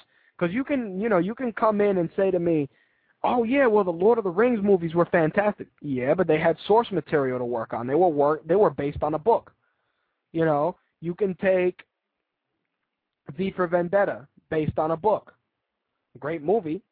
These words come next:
based on a book. No original thoughts. You know, it's, it, it, it bugs me. It, it bugs me that there's so many people out there with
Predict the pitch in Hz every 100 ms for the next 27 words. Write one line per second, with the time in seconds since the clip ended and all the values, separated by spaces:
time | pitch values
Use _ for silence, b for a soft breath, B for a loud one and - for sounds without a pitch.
0 | - 127 - 147 165 220 - _ 131 147
1 | 185 247 240 170 156 180 185 190 180 160
2 | - 160 95 - _ _ _ _ _ -
3 | 143 143 147 175 180 165 _ _ _ _
4 | _ - 196 202 208 202 208 165 151 214
5 | 285 285 175 123 107 156 - 180 170 160
6 | 139 208 240 233 220 208 160 _ _ -
7 | 175 170 - - 220 247 240 214 - 233
8 | - 170 143 135 - 123 123 - _ _
9 | _ _ _ _ _ _ - 170